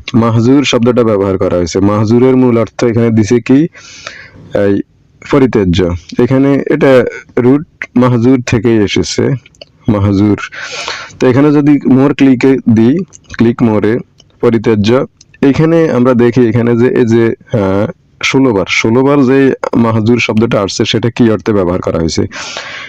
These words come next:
হিজরত করেছে, হিজরত করেছে, তারা হিজরত করে। টোটাল কথা হইলো, সেখানে হিজরতের অর্থটা আমরা বুঝি।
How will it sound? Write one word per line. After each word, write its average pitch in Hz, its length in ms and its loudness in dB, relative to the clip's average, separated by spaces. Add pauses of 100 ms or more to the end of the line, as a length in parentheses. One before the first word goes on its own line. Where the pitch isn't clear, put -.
(220)
হিজরত 135 340 4
করেছে, 127 380 2
হিজরত 120 500 2
করেছে, 135 420 0 (180)
তারা 113 200 0
হিজরত 120 460 0
করে। 90 160 0 (640)
টোটাল 127 200 2
কথা 139 200 0
হইলো, 151 160 2 (240)
সেখানে 135 400 0
হিজরতের 147 760 2
অর্থটা 127 580 0
আমরা 113 200 0
বুঝি। 92 360 0